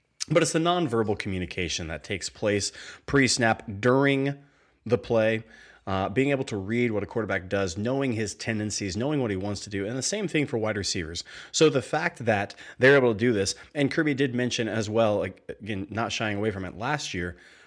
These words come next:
Todd Monken had to do film study through some, like, visqueen plastic sheathing, uh, or, or,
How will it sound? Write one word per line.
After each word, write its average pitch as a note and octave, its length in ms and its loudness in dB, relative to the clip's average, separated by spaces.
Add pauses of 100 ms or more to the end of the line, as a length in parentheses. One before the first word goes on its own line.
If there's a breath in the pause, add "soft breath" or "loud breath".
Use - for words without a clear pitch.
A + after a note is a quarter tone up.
(420 soft breath)
Todd B2 220 2
Monken A#2 280 0
had A2 240 0
to G#2 240 -2
do A2+ 280 -2
film A#2 400 0
study A2+ 340 0
through A#2 300 -4
some, G#2+ 240 -2
like, F#2 240 -2
visqueen A2+ 720 0
plastic A2 540 -2
sheathing, C3+ 580 0 (420)
uh, G2+ 300 0
or, A#2+ 320 -2
or, - 80 -2